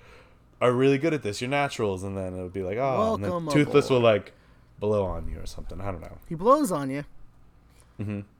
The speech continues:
Speaker 2: All right, cool. Smells like fish or something?
Speaker 1: Sure, yeah.
Speaker 2: I think he eats fish, right?
Speaker 1: I'll say yes. I don't
Speaker 2: All right.
Speaker 1: think they show anything, like, they don't show that, them, like, killing things.
Speaker 2: So those are the two, uh,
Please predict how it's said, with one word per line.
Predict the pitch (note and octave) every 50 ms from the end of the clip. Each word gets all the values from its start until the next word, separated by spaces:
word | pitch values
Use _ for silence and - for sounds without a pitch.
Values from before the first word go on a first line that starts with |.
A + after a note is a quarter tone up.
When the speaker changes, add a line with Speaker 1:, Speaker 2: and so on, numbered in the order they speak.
| _ _ _ - _ _ - - -
Speaker 2:
All | D3 F#3+
right, | G3 F3 G#3 - -
cool. | - E3+ G3+ A#3+ - - - - -
Smells | - D3+ D#3 D3+
like | D3 C#3 -
fish | - D#3+ E3+ F3 -
or | G3+
something? | E3+ - G#3+ G#3+ - A3+ G3 - - - - - - - - - - - - _ _ _ _ _ _ _ _ _ _ _ _
Speaker 1:
Sure, | - - - B2+ - C#4+ A#3 A#2
yeah. | A2 A#2+ D3+
Speaker 2:
I | E3+
think | G#3 B3 A3
he | E3+ D3
eats | C#3+ E3+ D#3+ -
fish, | - - E3+ D3+ A2 G2 - -
right? | B2 B2+ C#3 - - - - - - - - - - - - _ _ _ _ _ _ _ _ _ _ _ _ _ _
Speaker 1:
I'll | - C#3 D3 C#3+
say | - - - C#3 C3 B2+ B2
yes. | A2+ G#2 - - - - - - - - - - _ - - - - - - - - - - - - - - - _ - -
I | -
don't | A#2+ B2+
Speaker 2:
All | A#2
right. | G#2+ G#2+ -
Speaker 1:
think | - C#3+ C#3+ -
they | C#3 C3
show | B2 - - B2+ A#2
anything, | A#2 A#2 A2+ G#2+ - A2+ G#2+ G2+
like, | G2 F#2 F#2 -
they | - G#2+
don't | G#2+ A#2+ A#2
show | - - A2+ A2
that, | G#2+ G2 G2 - -
them, | G2 G2 F#2+
like, | F2+ F2+ -
killing | - - - F2 F2 E2+ -
things. | - - -
Speaker 2:
So | E3+
those | G#3+ B3+ B3 A#3+
are |
the | A3+ A3+ F3
two, | - - - G#3 G3+ G3 G3 G3 D#3
uh, | D#3+